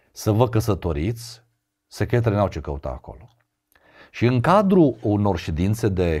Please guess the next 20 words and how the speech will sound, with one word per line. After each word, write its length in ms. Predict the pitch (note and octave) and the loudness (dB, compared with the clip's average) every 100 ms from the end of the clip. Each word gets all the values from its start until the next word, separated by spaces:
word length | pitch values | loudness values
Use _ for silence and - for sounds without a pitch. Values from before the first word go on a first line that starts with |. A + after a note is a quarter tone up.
| - | -4
consiliere 600 | F#2 E2+ D#2+ E2 D2+ C2+ | -6 -4 -4 -2 -2 -4
premaritală 1000 | - F2+ F#2 D2+ D2 B1+ A1+ D2 B2+ - - - - _ | -4 -2 0 -2 -4 -6 -6 -4 -6 -8 -20 -20 -20 _
s-au 140 | - | -4
descoperit 580 | G2+ A2+ B2 A#2+ E3+ - | -2 0 0 2 0 0
multe 680 | B2 C3+ D3+ B2 C3 A#2+ A#2 A#2 | 0 2 0 -2 -4 -2 -4 -6
adevăruri, 1000 | G2 F#2 F2+ F2 A2 F#2+ C2+ - - _ _ _ _ _ _ _ - | -4 -2 -2 0 0 0 -4 -12 -20 _ _ _ _ _ _ _ -8
s-au 100 | D#2+ | -4
descoperit 600 | E2+ - F2+ F#2 G2+ F2 | -4 -4 -6 -2 -2 -2
multe 480 | F#2+ G2+ F#2 G2 F2+ | -2 -2 -2 -4 -4
secrete 640 | - E2+ - G2+ G2 E2+ | -4 -8 -2 -2 -2 -6
pe 120 | E2 | -8
care 420 | - D#2+ E2 D#2 - _ _ _ _ | -4 -2 -2 -4 -10 _ _ _ _
nici 340 | - A2+ B2+ G#2 | -4 0 0 2
el 400 | A2+ A2+ A2+ A2+ | 4 4 4 2
sau 300 | A#2 D#2+ D#2 | 0 -2 0
ea 400 | F2 G#2 G2 F#2 - _ | 2 4 4 0 -8 _
nu 200 | F2+ A#2+ | -2 -2
doreau 360 | C3 B2+ A2 G#2+ | 2 2 4 0
să 160 | - | -2
le 440 | F2+ F2 E2+ D2+ | -4 -2 -4 -6